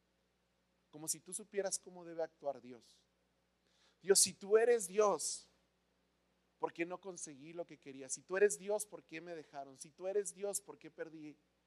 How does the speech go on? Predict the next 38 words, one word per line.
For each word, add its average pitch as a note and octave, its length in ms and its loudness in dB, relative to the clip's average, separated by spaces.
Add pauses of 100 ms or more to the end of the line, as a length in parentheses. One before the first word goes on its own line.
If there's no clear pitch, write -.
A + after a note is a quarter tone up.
(120)
a D3+ 80 -4
un D#3 100 -6
ser D3+ 200 -4
querido? C#3+ 380 -10
Si D3+ 140 -6
tú F3 140 -18
eres F#3 220 -8
Dios, G3 260 -6
¿por D3+ 200 -20
qué?" C#3 200 -18 (800)
Y G3+ 100 -16
con G3+ 260 4
la G3 120 12
misma A#3 380 0
altanería F#3 580 8
que D3+ 100 -10
vemos E3+ 240 -6
ese G3 220 -4
ladrón, D3+ 400 2 (560)
estamos C#3+ 340 0
nosotros C#3 420 -6
dirigiéndonos C3+ 680 -10
al A#2 120 -12
Creador. A2 440 -12 (1120)
"Si - 140 -6
tú - 140 -20
eres F3+ 220 -20
Dios, G3+ 360 -12 (280)
¿por D#3 120 -20
qué F3 100 -20
pasa F#3+ 380 -8
esto?" F#3 320 -10 (600)
Hasta - 180 -8
poniendo B3 720 0
en F#3 100 4
duda D3 380 -2 (160)
su G3+ 240 0
poder, C3 420 4